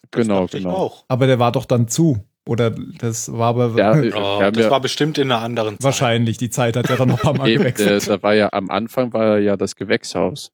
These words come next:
Speaker 3: Genau, stimmt, das war ja auch nicht da. Ja, nee, das war schon ein bisschen woanders. Das hat man vielleicht nur nicht gesehen jetzt.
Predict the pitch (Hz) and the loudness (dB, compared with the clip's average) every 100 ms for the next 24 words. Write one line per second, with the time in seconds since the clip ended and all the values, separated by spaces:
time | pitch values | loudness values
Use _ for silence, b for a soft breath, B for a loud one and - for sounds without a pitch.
0 | - 143 107 113 - - 117 110 - 113 | -2 0 0 -2 -10 -6 -4 -4 -6 -6
1 | 110 120 107 - 113 101 107 _ _ _ | -2 -4 -4 -6 -8 -10 -16 _ _ _
2 | _ _ _ _ _ - 135 139 151 113 | _ _ _ _ _ -2 2 4 2 2
3 | 120 143 139 123 - 110 101 98 107 101 | 0 2 2 0 0 0 2 2 2 0
4 | 98 107 - 113 123 110 104 120 113 110 | -2 -6 -2 -2 -2 -2 -2 2 2 2
5 | - 107 107 104 95 92 - | 0 -4 0 2 0 -2 -10